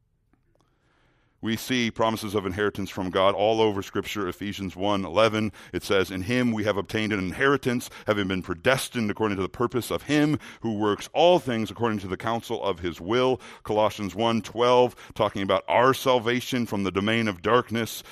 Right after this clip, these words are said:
it says, "The Father has qualified you to share in the inheritance of the saints in light." Um, Colossians three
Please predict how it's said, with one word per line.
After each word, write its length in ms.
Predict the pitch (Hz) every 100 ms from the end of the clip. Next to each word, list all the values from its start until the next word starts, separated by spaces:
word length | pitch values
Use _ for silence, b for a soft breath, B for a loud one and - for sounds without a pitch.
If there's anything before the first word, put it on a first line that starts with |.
| B
it 140 | B 87
says, 360 | - 107 101
"The 100 | 92
Father 680 | 90 - 117 127 123 127 123 B B
has 240 | 92 85
qualified 720 | - - 110 135 127 131 123
you 100 | 120
to 120 | 117 -
share 320 | - 117 117
in 200 | 110 101
the 120 | 92
inheritance 680 | 95 92 131 139 - 127 117
of 140 | 113
the 80 | 101
saints 400 | 98 120 120 107
in 120 | 90 82
light." 360 | 113 120 - B B B B
Um, 460 | 90 85 80 78
Colossians 880 | - 101 107 123 117 120 113 107 -
three 460 | - 113 127 123 123